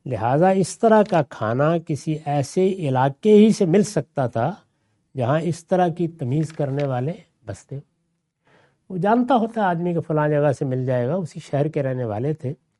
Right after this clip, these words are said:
और मैं ये भी अर्ज़ कर चुका हूँ कि ये खाते पीते घरानों से ताल्लुक़ रखते थे, यानी अशराफिया से ताल्लुक़ था, इसीलिए हिम्मत करके दावत के लिए खड़े हो गए, लेकिन कबूल नहीं हुई। तो फरमाया कि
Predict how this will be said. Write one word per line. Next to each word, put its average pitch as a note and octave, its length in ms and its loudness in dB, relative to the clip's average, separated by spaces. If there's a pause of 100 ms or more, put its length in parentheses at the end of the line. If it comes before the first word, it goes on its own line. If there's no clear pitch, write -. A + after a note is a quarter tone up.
(400)
और C#3 80 -8
मैं B2+ 160 -4
ये C#3 140 -2
भी E3+ 140 2
अर्ज़ D#3 180 -2
कर D3+ 140 -6
चुका D3 240 -8
हूँ G#3 160 -4
कि G3+ 140 -8
ये D3 220 -2 (840)
खाते E3 400 -2
पीते C3 340 -6
घरानों G#2 360 -6
से - 160 -18
ताल्लुक़ G#2+ 340 -8
रखते A2+ 300 -8
थे, B2 140 -10
यानी A#2+ 440 -12
अशराफिया E3 580 -4
से D3 140 -8
ताल्लुक़ A2 400 -8
था, - 180 -14 (600)
इसीलिए F#3 480 0
हिम्मत F#3+ 460 2
करके D3 420 -2 (400)
दावत F3 400 0
के C#3+ 120 -2
लिए A2+ 220 -4
खड़े G#2+ 220 -10
हो F#2 180 -6
गए, F2 200 -8 (640)
लेकिन D#3 480 -2 (120)
कबूल C3+ 280 -2
नहीं A#2+ 240 -2
हुई। E2+ 180 -12 (920)
तो A#2 100 -8
फरमाया C3 580 0
कि D3 500 0